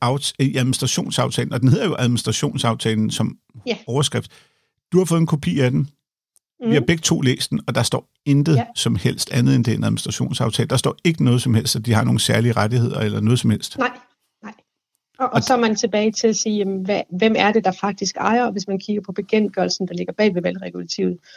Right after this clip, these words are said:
Speaker 2: og de vejledninger, der ligger til, jamen, så er det den, der reelt ejer, øh, bygningen, hvor vandinstallationen er, og aftager til eget forbrug. Det er dem,
Speaker 1: Ja.
Speaker 2: der ligesom kan stemme. Og det er jo ikke boligforeningen. Det er jo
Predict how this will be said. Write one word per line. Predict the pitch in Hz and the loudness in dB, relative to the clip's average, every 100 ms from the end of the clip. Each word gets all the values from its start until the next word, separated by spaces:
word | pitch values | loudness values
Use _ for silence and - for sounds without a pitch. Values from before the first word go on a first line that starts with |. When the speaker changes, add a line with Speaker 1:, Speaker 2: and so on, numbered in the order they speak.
| - - _ | -20 -20 _
Speaker 2:
og | 202 190 | -4 -2
de | 202 | 2
vejledninger, | 180 214 233 190 170 | 4 4 4 0 -6
der | 175 | -6
ligger | 180 196 180 | -6 -6 -6
til, | - | -6
jamen, | 185 185 | -2 -2
så | - | 0
er | 220 | 0
det | 214 220 - - _ _ | 2 -2 -6 -20 _ _
den, | 240 233 202 | 2 2 -2
der | 190 | 0
reelt | 208 226 233 - - | 2 2 2 -2 -4
ejer, | 208 214 262 254 175 _ _ _ - | 0 2 4 2 -2 _ _ _ -12
øh, | 185 185 - | -10 -10 2
bygningen, | 262 269 208 190 | 2 2 -2 0
hvor | 185 | -2
vandinstallationen | 196 214 202 190 185 180 190 185 | -2 -2 -2 -2 -4 -4 -4 -4
er, | 180 | -4
og | 190 196 - | -4 -8 -4
aftager | 190 208 - 196 | -4 -4 -8 -10
til | - - | -10 -12
eget | - 196 202 196 | -6 -4 -4 -6
forbrug. | 180 - 214 208 | -10 -2 -4 -2
Det | 190 202 | -2 2
er | |
dem, | 214 | 2
Speaker 1:
Ja. | |
Speaker 2:
der | 214 | 2
ligesom | 185 180 185 | -2 -2 -6
kan | - 185 | -6 -6
stemme. | - 220 254 240 - _ _ _ _ _ | 2 2 2 0 -4 _ _ _ _ _
Og | 220 | -4
det | 240 | 2
er | 240 | 4
jo | |
ikke | 214 214 | 4 2
boligforeningen. | 202 202 196 180 180 180 165 _ _ _ _ _ | -2 -2 -4 -8 -8 -10 -12 _ _ _ _ _
Det | 233 | 2
er | |
jo | 247 - | 2 0